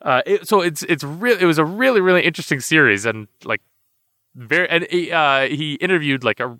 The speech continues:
bunch of famous people and famous, uh, voice actors and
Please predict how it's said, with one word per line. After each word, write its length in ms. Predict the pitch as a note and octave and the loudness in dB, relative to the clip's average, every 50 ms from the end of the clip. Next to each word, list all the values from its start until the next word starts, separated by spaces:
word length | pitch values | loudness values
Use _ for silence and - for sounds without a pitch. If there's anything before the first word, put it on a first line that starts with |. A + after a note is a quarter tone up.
| _ _ | _ _
bunch 220 | - E3 E3 - | -2 -2 -2 -4
of 160 | - A#2+ A2+ B2 _ _ _ _ _ _ _ _ _ _ _ _ _ _ _ _ _ _ | -8 -12 -14 _ _ _ _ _ _ _ _ _ _ _ _ _ _ _ _ _ _ _
famous 280 | - C#3+ D3+ D3 C#3+ C3 | -2 -2 0 0 -2 -4
people 420 | - - D3+ D3+ - C#3+ C3+ B2+ A#2+ | -6 -6 -6 -4 -4 -4 -2 -2 -2
and 180 | A2+ G#2+ A2 _ - - - - - - - _ _ | -2 -4 -6 _ -20 -20 -20 -20 -20 -20 -20 _ _
famous, 420 | - D3 C#3+ D3 C#3 - - - | 0 2 2 2 0 -2 -4 -4
uh, 440 | C#3 C3+ B2 A#2 A2+ A2 A2 A2 G#2+ | -2 0 2 2 2 2 2 0 0
voice 260 | G#2+ C#3 D3+ D#3 - | -2 -2 -4 -4 -2
actors 460 | D#3+ D3 C#3+ - - C#3+ C#3 C3 B2 A#2+ | -2 -2 -4 -4 -4 -4 -4 -4 -4 -4
and 380 | A#2 G#2+ G#2+ G#2 G#2 G#2 A2 | -6 -6 -6 -8 -14 -18 -20